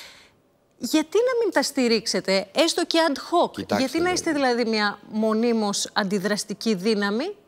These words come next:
Speaker 1: και να μην επιλέγετε
Speaker 2: Προσέξτε
Speaker 1: κάποια
Speaker 2: τις
Speaker 1: σημεία;
Speaker 2: εκφράσεις, αντιδραστική
Speaker 1: <laughs> Να σας,
Speaker 2: δύναμη το κουκουέ.
Speaker 1: να σας... Δεν είστε;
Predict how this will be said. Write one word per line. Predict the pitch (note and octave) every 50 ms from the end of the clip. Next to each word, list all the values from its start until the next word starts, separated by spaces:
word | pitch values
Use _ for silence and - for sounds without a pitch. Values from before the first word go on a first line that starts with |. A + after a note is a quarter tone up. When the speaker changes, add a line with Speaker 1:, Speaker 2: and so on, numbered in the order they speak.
| _ _
Speaker 1:
και | - G4 F4
να | D#4 D4+ D#4 D#4
μην | D#4+ F4+ G#4 G4+ G4 F4 - - _ - -
επιλέγετε | C#4 A#3+ - - C4+ A#3 A3 A#3 C4 C#4+ D#4 A#3 G3+ G#3 F#3+ F#3 - C#4 G#4 A#4+ A4+ -
Speaker 2:
Προσέξτε | - - F#4+ G4 - -
Speaker 1:
κάποια | E4 D#4 - -
Speaker 2:
τις | C#4 A3+
Speaker 1:
σημεία; | - - A#3
Speaker 2:
εκφράσεις, | C4 - - G2+ - F2+ F#2 -
αντιδραστική | A#2 G2+ G#2+ G#2+ G2+ G#2+ - G4+ A#2 G#2 G2+ C#3
Speaker 1:
<laughs> |
Να | D3
σας, | C3
Speaker 2:
δύναμη | C3+ D3 D#3+ D#3 D3 C3+
το | A#2+ A#2+
κουκουέ. | A#2+ A2 F#2+ G2+ G#2 G#2+ A#2 C3 D3 - - D#3+ - G4 -
Speaker 1:
να | - C#4 D4 F4
σας... | D#4 - - -
Δεν | F#3+ G3 A3+ G3+ F#3+
είστε; | A#3+ C#4 - -